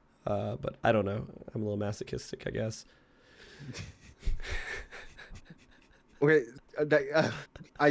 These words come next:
Speaker 2: I do agree as well. I, I think
Speaker 1: Yeah.
Speaker 2: that is a very cool thing. Like, in,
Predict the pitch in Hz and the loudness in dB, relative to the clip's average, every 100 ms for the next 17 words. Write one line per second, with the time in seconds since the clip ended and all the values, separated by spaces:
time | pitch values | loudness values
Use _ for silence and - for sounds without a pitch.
0 | 135 143 139 143 180 165 180 151 180 196 | 6 6 4 4 4 4 2 4 4 4
1 | 131 123 123 - 139 127 151 147 127 127 | 2 0 -2 -2 -4 -2 2 4 2 0
2 | 117 127 123 139 131 139 131 135 - _ | -2 -4 -2 -4 -4 -4 -4 -6 -12 _
3 | _ _ - 120 113 123 120 117 | _ _ 0 0 2 2 4 2